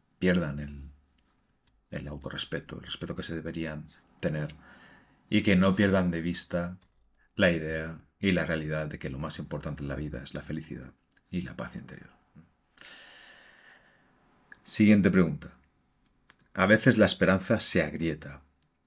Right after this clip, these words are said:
¿Cómo se sigue confiando? Es que, pff,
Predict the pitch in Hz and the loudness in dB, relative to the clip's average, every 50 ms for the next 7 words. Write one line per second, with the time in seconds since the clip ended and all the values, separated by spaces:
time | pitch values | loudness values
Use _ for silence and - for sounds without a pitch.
0 | _ _ - 95 101 101 - - 95 - - - 104 98 90 90 82 78 - - | _ _ 2 2 4 4 4 2 2 2 4 4 4 4 6 4 2 0 -2 -6
1 | - _ _ _ _ - 98 90 85 - - 98 104 92 78 73 - - - _ | -14 _ _ _ _ -2 -2 -2 0 0 2 2 4 2 2 -2 -6 -12 -16 _
2 | _ _ _ _ _ _ _ _ _ _ _ - - - 92 - - - - 90 | _ _ _ _ _ _ _ _ _ _ _ -18 -12 -8 -4 -4 -4 -2 -2 -4
3 | 78 78 73 - - - - - - - | -4 -6 -8 -10 -10 -10 -10 -10 -12 -16